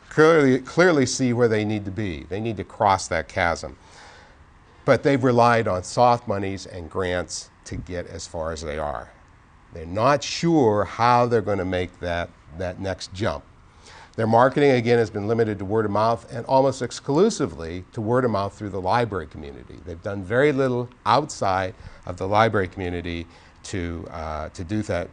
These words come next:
And then their marketing is, ve-, they, you know, the bookmark, very inexpensive kind of, uh, techniques to, uh, to market their product, essentially the statewide digital library. Now, they don't know what it's gonna take to cross the chasm.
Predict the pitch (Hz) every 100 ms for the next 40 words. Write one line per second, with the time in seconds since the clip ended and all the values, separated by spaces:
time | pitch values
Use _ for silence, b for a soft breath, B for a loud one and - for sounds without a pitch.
0 | - 98 107 120 120 113 101 101 101 85
1 | 82 104 - 113 - 104 107 107 78 82
2 | 104 123 - 87 85 117 101 127 127 120
3 | - 104 95 95 87 95 92 82 82 78
4 | - b b - 90 78 - 98 117 98
5 | - - B B B - - 92 85 82
6 | 82 78 73 76 - - - - - 117
7 | 113 104 92 82 - 87 80 69 - -
8 | - - - 85 - 82 85 76 78 85
9 | 76 78 78 80 78 78 80 71 67 -
10 | _ _ b b b b 113 107 92 120
11 | 147 131 135 127 104 - 95 - 110 -
12 | - 101 78 - - 76 71 101 101